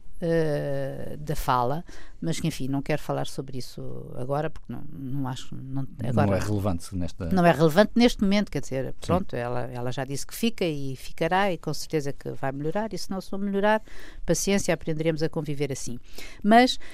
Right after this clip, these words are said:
Speaker 1: ela também já tinha dado sinais de que ia ser diferente, porque tem um assessor de saias, porque, portanto, que marca, ela quer,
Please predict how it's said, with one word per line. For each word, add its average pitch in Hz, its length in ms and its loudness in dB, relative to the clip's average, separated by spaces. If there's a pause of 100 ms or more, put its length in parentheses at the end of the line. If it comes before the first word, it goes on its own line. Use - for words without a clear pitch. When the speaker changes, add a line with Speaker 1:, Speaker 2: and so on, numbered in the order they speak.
(280)
Speaker 1:
ela 277 220 10
também 294 200 10
já 294 120 6
tinha 285 180 10
dado 269 160 6
sinais 269 420 8
de 214 240 -4
que 254 120 2
ia 254 80 8
ser 262 200 6
diferente, 294 500 4
porque - 200 0
tem 226 160 8
um 220 80 6
assessor 220 320 4
de - 80 -6
saias, 262 560 8
porque, 202 520 4
portanto, 202 280 0
que 214 80 6
marca, 220 340 8
ela 190 140 8
quer, 202 420 6